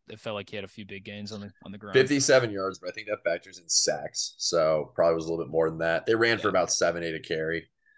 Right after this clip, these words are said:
Speaker 2: Um, Kendre Miller going down initially looked like it was gonna kill him, and then,
Speaker 1: Yeah.
Speaker 2: uh,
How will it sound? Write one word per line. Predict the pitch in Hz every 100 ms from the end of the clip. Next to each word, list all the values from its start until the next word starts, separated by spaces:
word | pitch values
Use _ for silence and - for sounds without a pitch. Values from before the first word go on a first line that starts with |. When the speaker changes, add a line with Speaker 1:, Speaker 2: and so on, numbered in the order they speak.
| _ _
Speaker 2:
Um, | - 90 85 85
Kendre | - 107 113 113
Miller | 92 92
going | 95 92 90
down | 90 90 92 85 -
initially | 95 90 - 104
looked | 87 85
like | 85
it | 85
was | 80
gonna | 78 -
kill | - 80 85
him, | 92 92
and | 90 90
then, | 87 85
Speaker 1:
Yeah. |
Speaker 2:
uh, | 80 78